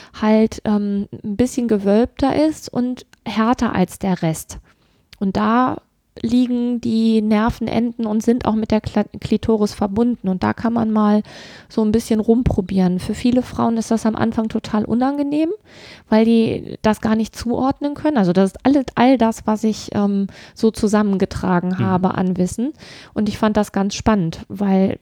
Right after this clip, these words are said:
Speaker 1: wenn man sich selber halt relativ gut kennt, dann, ähm, hat man auch gute Chancen, dass man ein erfülltes Sexualleben hat.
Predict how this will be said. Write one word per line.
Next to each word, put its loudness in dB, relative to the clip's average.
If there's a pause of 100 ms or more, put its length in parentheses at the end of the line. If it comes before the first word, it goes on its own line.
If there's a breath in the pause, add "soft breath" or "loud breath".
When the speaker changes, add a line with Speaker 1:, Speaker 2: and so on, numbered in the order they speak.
Speaker 1:
wenn 2
man 0 (100)
sich -4
selber 2
halt 0
relativ -2
gut -4
kennt, -4
dann, 0
ähm, -2 (1900 loud breath)
hat -2
man 0
auch -2 (260)
gute 2
Chancen, -2
dass -2
man 0
ein -2
erfülltes 0
Sexualleben -2
hat. -8